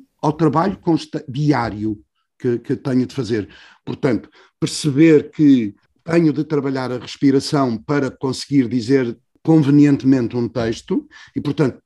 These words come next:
eu preciso de fazer essa formação e, e fazê-la, ir percebendo na prática do trabalho, é como se fizesses uma espécie de diagnóstico, não é? Quando de repente estás em cena e percebes que não articulas bem,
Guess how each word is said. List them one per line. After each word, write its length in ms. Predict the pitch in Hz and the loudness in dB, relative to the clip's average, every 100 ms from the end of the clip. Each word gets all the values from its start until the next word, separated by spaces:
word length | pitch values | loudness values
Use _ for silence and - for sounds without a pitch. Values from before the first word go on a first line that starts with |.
| - | 0
eu 140 | 170 | 0
preciso 400 | 165 - 120 104 | 0 -8 -8 -8
de 60 | - | -8
fazer 260 | 117 113 | -8 -6
essa 180 | 117 120 | -6 -8
formação 540 | - 113 113 123 104 - _ _ | -8 -6 -6 -6 -10 -10 _ _
e, 200 | 127 127 - | -4 -4 -4
e 120 | 123 | -6
fazê-la, 640 | - 107 104 117 139 170 - - - - | -6 -4 -2 0 2 0 -6 -20 -10 0
ir 140 | 160 | 0
percebendo 840 | 151 202 - 156 110 180 214 131 135 | 2 -2 0 -4 2 2 4 2 2
na 120 | 139 | 2
prática 840 | - 170 175 180 160 123 143 123 | 0 -2 -2 -2 -4 -4 -4 -6
do 200 | 113 156 | -4 -6
trabalho, 800 | 160 143 110 120 135 170 180 196 - _ _ _ _ - | -2 -2 -2 -2 -2 -2 -4 -6 -10 _ _ _ _ -12
é 60 | |
como 200 | - 226 | -4 -4
se 120 | 247 | -4
fizesses 400 | - 202 208 - | -6 -4 -4 -4
uma 120 | 208 196 | -2 -2
espécie 380 | - 190 - 151 | -2 -6 -6 -10
de 60 | |
diagnóstico, 960 | 123 170 147 143 123 110 104 - 113 123 | 0 2 4 2 2 0 -6 -12 -12 -8
não 160 | 113 107 | -8 -8
é? 140 | - 123 165 _ _ _ _ _ _ _ _ _ | -10 -12 -16 _ _ _ _ _ _ _ _ _
Quando 280 | 147 143 127 | 0 0 0
de 100 | 143 | -4
repente 360 | - - 135 | -2 0 0
estás 320 | - 156 135 131 | 0 -4 -2 2
em 120 | 139 | 0
cena 540 | - 156 190 190 190 | 2 0 2 2 0
e 120 | 156 | -2
percebes 800 | 156 - - 143 123 107 107 - - _ _ | -6 -8 -2 0 0 -4 -10 -12 -18 _ _
que 100 | - | 2
não 180 | 156 156 | 4 4
articulas 580 | 147 151 - 143 131 113 | 2 -2 -2 0 0 -2
bem, 500 | 98 120 123 170 | -4 -4 -2 -2